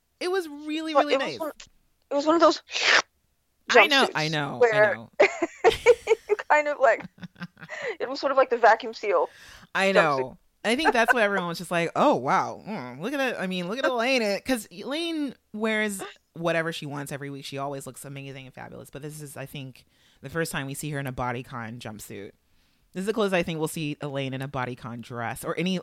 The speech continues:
Speaker 1: any that is, like, bodycon. But that's <laughs> definitely what, what this jumpsuit was. Um, and she's like, she comes out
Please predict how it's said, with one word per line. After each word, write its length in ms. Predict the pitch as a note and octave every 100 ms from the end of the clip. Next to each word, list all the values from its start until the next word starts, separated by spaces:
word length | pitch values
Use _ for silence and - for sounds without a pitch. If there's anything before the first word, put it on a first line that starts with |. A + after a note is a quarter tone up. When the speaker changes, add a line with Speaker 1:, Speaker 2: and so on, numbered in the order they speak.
| C#3+
Speaker 1:
any 160 | B3+ B3
that 100 | E3
is, 100 | D3+
like, 180 | C#3
bodycon. 720 | D3 C3 B2+ - B2+ B2 C#3 D#3+ _ _ _ _
But 60 | D3
that's 200 | E3+ F#3
<laughs> 60 | -
definitely 380 | - - - - - - _ - -
what, 100 | - - _ _ _ _ -
what 140 | - A3 -
this 100 | - _
jumpsuit 460 | - D3 - - C#3+
was. 440 | C#3 G2+ F2 - - _ - - - - - - _
Um, 500 | F#3 F3+ E3+ E3 E3
and 140 | F#3+ G3+
she's 180 | A#3 A3+
like, 180 | A3
she 100 | F#3
comes 200 | A3+ A#3+
out 400 | A3 F#3 F3+ F3